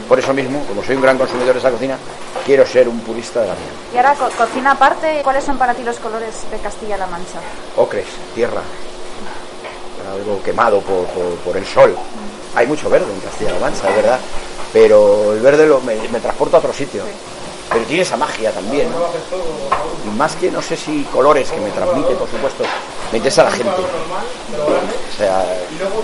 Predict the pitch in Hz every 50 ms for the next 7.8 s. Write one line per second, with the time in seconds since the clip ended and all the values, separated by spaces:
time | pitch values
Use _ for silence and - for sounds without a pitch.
0 | 202 220 233 - 330 - - - - - - 104 101 98 101 98 92 - - -
1 | - 101 107 101 98 95 95 90 85 - 92 - - 123 113 - - 104 98 95
2 | 92 92 90 - 120 120 113 110 101 95 92 92 92 90 90 - - - - -
3 | - - - - - - - 110 - - 107 104 - - 127 123 113 110 98 95
4 | 95 92 92 92 87 87 90 - - - - - - - - 539 - - - -
5 | 220 - - 226 220 226 - 208 196 - - 175 - 214 240 226 220 190 185 -
6 | - 185 - - - - - - - - 123 107 - - - 110 120 123 123 123
7 | 120 - - - 127 131 117 107 117 110 110 113 117 113 110